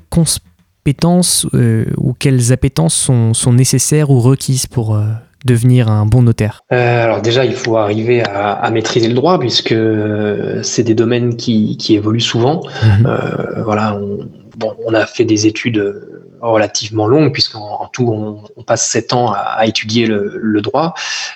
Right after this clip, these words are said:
Speaker 2: Euh, mais, euh, ça évolue, ça évolue tous les jours puisque, euh, voilà, il y a, il y a une loi qui passe, euh,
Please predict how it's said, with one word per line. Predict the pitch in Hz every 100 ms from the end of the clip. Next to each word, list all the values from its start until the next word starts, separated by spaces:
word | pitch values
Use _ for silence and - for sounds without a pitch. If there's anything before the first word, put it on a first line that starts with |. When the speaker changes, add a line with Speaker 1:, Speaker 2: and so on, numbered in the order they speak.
| -
Speaker 2:
Euh, | 104 104 104 107
mais, | 110 117 123 127 123 117
euh, | 107 104 101 101 101 - - _ _ _
ça | - 107
évolue, | 104 107 120
ça | - 117
évolue | 107 110
tous | 107
les | 113
jours | 123 160 165
puisque, | - - -
euh, | 117 107 95 98 107
voilà, | 107 -
il | -
y |
a, | - 104
il |
y | 104
a | 104 104
une | 110 131 123
loi | 120 127
qui | 123 117
passe, | 127 135
euh, | 110